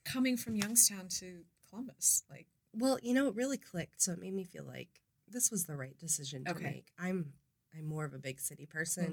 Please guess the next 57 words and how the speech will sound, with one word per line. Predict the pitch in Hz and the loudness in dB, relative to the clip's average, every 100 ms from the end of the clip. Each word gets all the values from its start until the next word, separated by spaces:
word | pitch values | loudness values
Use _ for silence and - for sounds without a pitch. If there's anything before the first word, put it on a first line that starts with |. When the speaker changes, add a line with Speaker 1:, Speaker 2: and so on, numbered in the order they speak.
| 180 | -2
Speaker 1:
Mm-hmm. | 175 185 - _ _ _ _ _ | -8 -10 -14 _ _ _ _ _
'Cause | - 240 | 6 8
Youngstown's | 285 339 214 165 - | 10 8 8 2 -2
not | 151 123 _ _ _ _ | -4 -12 _ _ _ _
huge, | - - 175 247 214 - | -10 -8 -4 -2 -2 -4
is | 143 156 | 0 0
it? | |
Speaker 2:
No. | 160 143 147 - _ _ _ | 2 -4 -6 -14 _ _ _
Speaker 1:
What's | 208 - | 6 6
the, | - | 4
I | 185 | -6
don't | 214 | -4
even | 160 | -4
know | 156 | -6
what | 151 _ | -8 _
the | 196 | 4
Speaker 2:
I | |
mean, | 202 202 | 8 10
there's | 196 170 | 8 8
Speaker 1:
population | |
Speaker 2:
really | 180 170 | 4 2
not | 156 147 | 2 -4
much | 160 - - | -4 -2 -2
to | 156 | -6
do | 143 156 | -8 -6
there. | 156 151 | -4 0
When | 165 247 | 10 12
we | 247 | 12
go | 226 | 12
home | 226 214 | 10 8
for | 180 | 6
the | 170 | 2
holidays | 165 180 196 196 180 175 | 4 4 4 4 4 4
or | 156 | 2
birthdays | 160 170 170 160 190 | 0 -6 -4 -2 0
or | |
Speaker 1:
Yeah. | 170 | 0
Speaker 2:
whatever, | - - | -2 -6
I'm | 170 | -6
like, | 156 151 - _ _ 175 320 | -6 -8 -12 _ _ -16 -2
"Can | 254 | 2
we | 302 | 6
go | 269 | 6
Speaker 1:
Eh, | |
Speaker 2:
home | 233 185 | 6 2
now?" | 233 269 | -4 -4
Speaker 1:
I'm | 247 | -4
ready | 226 214 | -4 -4
to | 180 | -8
go. | - - - - - | -12 -18 -12 -8 -6
Speaker 2:
<laughs> | - - 302 | -6 2 8
Speaker 1:
Yeah. | 285 - 370 - 254 - | 10 12 12 12 4 6
Speaker 2:
There's | 311 262 | 6 10
no | 294 | 10
diversity. | 269 208 165 165 - 160 156 156 | 10 8 8 6 4 0 0 0
There's | 165 175 | 4 2
Speaker 1:
No. | 170 | 2